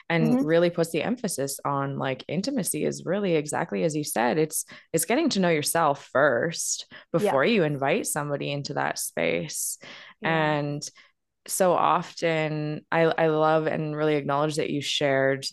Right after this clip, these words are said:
Speaker 1: that part of this journey for you has also been the recovery from addiction, because, and this is, this is a huge part of the work that I'm doing now, and part of the course that I'm taking right now in addictions recovery is that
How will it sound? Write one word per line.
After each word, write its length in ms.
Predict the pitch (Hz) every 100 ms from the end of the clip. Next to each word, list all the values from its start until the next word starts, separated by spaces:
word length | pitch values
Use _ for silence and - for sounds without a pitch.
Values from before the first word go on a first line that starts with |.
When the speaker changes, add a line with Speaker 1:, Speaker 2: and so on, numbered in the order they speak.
| -
Speaker 1:
that 520 | 151 139 135 139 -
part 240 | - 143
of 80 | 143
this 180 | 135 135
journey 280 | 139 143 139
for 160 | -
you 280 | 135 139 165
has 180 | 143 135
also 280 | 127 131 139
been 220 | 135 135
the 80 | 127
recovery 560 | 127 - 135 123 123
from 400 | 131 117 139 139 - _ _ -
addiction, 840 | 151 131 165 - - - - - 175 - - - - _
because, 800 | 170 160 175 160 151 151 139 - - 143 143 156
and 260 | 156 156 156
this 180 | 156 165
is, 280 | 151 143 - - - - - _
this 160 | 175
is 140 | 156 147
a 40 |
huge 340 | 139 185 165 -
part 120 | 165
of 60 |
the 60 | 151
work 220 | 151 156
that 100 | 156
I'm 100 | 151
doing 240 | 147 151 143
now, 300 | 139 151 180
and 120 | 156
part 160 | 151 151
of 60 |
the 80 | 143
course 380 | - 185 226 -
that 120 | 170
I'm 120 | 160
taking 300 | 160 156 160
right 200 | 151 -
now 240 | 165 233 330
in 100 | 240
addictions 480 | 160 156 - 156
recovery 520 | 160 - 156 156 156 156
is 120 | 156
that 260 | 165 156